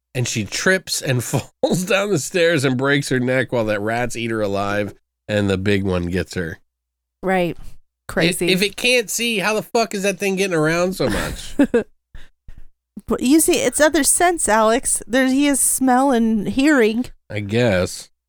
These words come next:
Speaker 1: That's the catacombs of, like, stuff. They couldn't even figure out how to get the fuck out of there. You know what I mean? Like,
Speaker 2: <laughs>
Speaker 1: and then that one guy who was, like, all bullying fucking John the whole time. He's like, "I,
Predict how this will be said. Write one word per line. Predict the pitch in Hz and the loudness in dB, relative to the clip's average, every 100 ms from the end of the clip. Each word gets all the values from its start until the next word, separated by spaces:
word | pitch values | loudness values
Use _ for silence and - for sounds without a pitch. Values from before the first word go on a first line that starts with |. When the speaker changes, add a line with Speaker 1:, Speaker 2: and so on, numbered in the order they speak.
| _ | _
Speaker 1:
That's | 151 175 | -2 0
the | 165 139 | 0 -4
catacombs | - 156 180 156 151 117 104 101 110 | -2 0 2 2 2 2 2 -2 -4
of, | 101 | -2
like, | 107 107 - | 0 0 -2
stuff. | - 127 | -4 0
They | 151 | 0
couldn't | 165 214 214 | 0 -2 0
even | 208 | -2
figure | 220 208 | -2 0
out | 208 | 2
how | 202 | 2
to | 196 | 2
get | 185 | 0
the | 185 | -2
fuck | 160 196 - | -2 -2 0
out | 190 202 | 0 0
of | 185 | 0
there. | 113 98 | 2 0
You | 98 | 0
know | - | 2
what | 151 | 2
I | 156 | 4
mean? | 156 180 175 | 4 6 2
Like, | 131 - - | 2 -2 -4
Speaker 2:
<laughs> | - _ _ - 427 - _ _ _ _ | -8 _ _ -8 -8 -8 _ _ _ _
Speaker 1:
and | 151 | 2
then | 190 220 | 2 4
that | 208 | 2
one | 147 160 208 | 2 0 0
guy | 202 160 | 0 0
who | 151 | 0
was, | 147 | 0
like, | 143 135 | 0 0
all | 156 147 | 0 0
bullying | 117 123 139 156 127 117 | 0 2 4 4 4 2
fucking | 147 135 127 110 | 0 0 0 0
John | 101 107 123 147 | 0 0 2 2
the | 120 | 2
whole | 101 98 | 2 0
time. | 107 98 98 | 0 0 0
He's | 117 110 | 0 0
like, | 101 | 2
"I, | 185 | 2